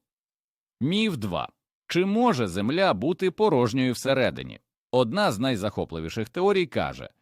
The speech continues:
що Земля всередині не тверда, а порожня. Там нібито існує цілий світ, прихований від нас. Більше того, деякі мандрівники стверджували, що бачили входи в цю таємничу цивілізацію.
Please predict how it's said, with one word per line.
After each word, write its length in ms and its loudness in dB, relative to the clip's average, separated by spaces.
що 240 -4
Земля 440 0
всередині 840 -2
не 280 2
тверда, 640 -4
а 160 -2
порожня. 680 -2
Там 220 -2
нібито 320 -2
існує 360 -2
цілий 340 -2
світ, 320 -4
прихований 540 -2
від 160 -4
нас. 280 -10
Більше 380 -4
того, 440 0
деякі 380 -4
мандрівники 640 -2
стверджували, 680 0
що 220 -2
бачили 560 0
входи 460 -2
в 40 -4
цю 200 -6
таємничу 520 -2
цивілізацію. 800 -4